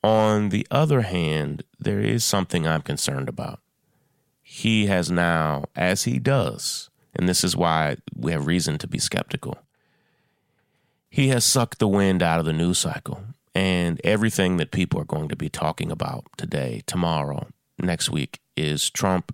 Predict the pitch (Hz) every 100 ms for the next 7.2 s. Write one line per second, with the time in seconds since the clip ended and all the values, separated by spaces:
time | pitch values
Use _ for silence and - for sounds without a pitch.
0 | - - 85 87 87 82 82 - 87 82
1 | 82 80 69 67 - - - - - 85
2 | - - 90 87 82 80 71 71 62 -
3 | - _ _ _ - 92 85 87 - 80
4 | - - _ _ - 71 60 55 - -
5 | - - - - - 82 73 64 65 65
6 | - - - 80 76 71 - 62 - 65
7 | - -